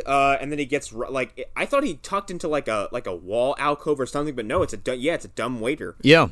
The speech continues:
Speaker 1: Um... And then, uh, Wes Studi seemingly just kind of runs off. You don't see him for a few minutes.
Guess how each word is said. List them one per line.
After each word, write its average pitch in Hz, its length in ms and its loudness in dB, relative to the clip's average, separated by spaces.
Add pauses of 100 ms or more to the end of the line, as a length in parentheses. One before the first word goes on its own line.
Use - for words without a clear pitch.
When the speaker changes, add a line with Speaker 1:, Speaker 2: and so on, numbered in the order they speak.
(100)
Speaker 1:
Um... 110 420 -4 (960)
And 131 120 -6
then, 135 160 -4
uh, 123 520 0
Wes 127 180 -2
Studi 135 300 -2
seemingly 135 340 -4
just 117 160 -12
kind 135 160 -6
of 107 180 -8
runs 110 280 -6
off. 113 240 -2
You 113 80 -6
don't 117 120 -10
see 120 160 -10
him 110 120 -12
for 107 80 -14
a 95 40 -12
few 101 140 -12
minutes. 92 320 -14